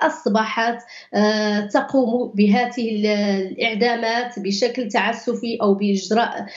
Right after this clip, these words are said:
أو بخارج نطاق القانون، إما رميا بالرصاص أو للأسف حتى،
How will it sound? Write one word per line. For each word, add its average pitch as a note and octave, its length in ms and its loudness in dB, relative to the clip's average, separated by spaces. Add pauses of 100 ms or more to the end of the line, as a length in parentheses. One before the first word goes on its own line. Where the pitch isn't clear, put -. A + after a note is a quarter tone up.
(140)
أو A#3 500 4 (160)
بخارج G#3+ 920 0
نطاق A#3 340 -4
القانون، A#3+ 420 0 (300)
إما C4+ 380 4
رميا B3 340 0
بالرصاص G#3+ 640 -2 (220)
أو A#3+ 180 0
للأسف A3 580 0
حتى، A3 460 -2